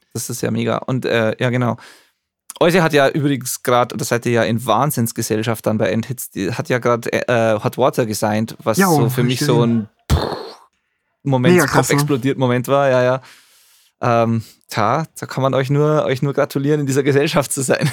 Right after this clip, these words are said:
Speaker 1: <laughs>
Speaker 2: Ey, ich bin super gespannt auf das neue Album. Also, ich war, äh, um jetzt nicht, äh, unbeliebt zu machen, ja nie ein krasser Hot Water Music Fan. Ich hab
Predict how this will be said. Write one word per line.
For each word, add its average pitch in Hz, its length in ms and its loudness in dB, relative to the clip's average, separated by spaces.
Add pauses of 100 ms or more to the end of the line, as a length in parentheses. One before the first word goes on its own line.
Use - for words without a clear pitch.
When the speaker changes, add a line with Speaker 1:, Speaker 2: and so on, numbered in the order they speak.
(240)
Speaker 1:
<laughs> 156 240 -4
Speaker 2:
Ey, 143 140 0
ich 139 80 -6
bin 147 120 2
super 160 240 0
gespannt 139 560 0
auf 165 120 -6
das - 180 -10
neue 127 160 0
Album. 127 320 -2 (300)
Also, 123 300 -2 (840)
ich 135 180 -2
war, 151 180 4 (140)
äh, 175 160 -8
um 160 200 4
jetzt - 480 -2
nicht, 151 520 -2
äh, 143 120 0
unbeliebt 151 380 2
zu 151 80 -4
machen, 147 240 0
ja 139 140 2
nie 170 300 4
ein 180 160 0
krasser 160 420 -4
Hot 135 100 0
Water 135 240 0
Music 120 300 -4
Fan. 123 320 -4 (100)
Ich - 140 -4
hab 160 120 -2